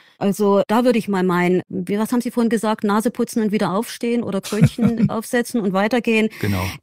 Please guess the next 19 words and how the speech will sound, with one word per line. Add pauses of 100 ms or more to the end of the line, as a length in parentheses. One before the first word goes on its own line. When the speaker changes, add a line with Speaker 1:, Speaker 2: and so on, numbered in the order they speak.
(100)
Speaker 1:
Das
interessiert
erstmal,
glaube
ich,
nicht
so
sehr
viele
Leute. (300)
Dennoch
ist
natürlich
der
Wahlkampf
von
einer (100)
unglaublichen
Aggressivität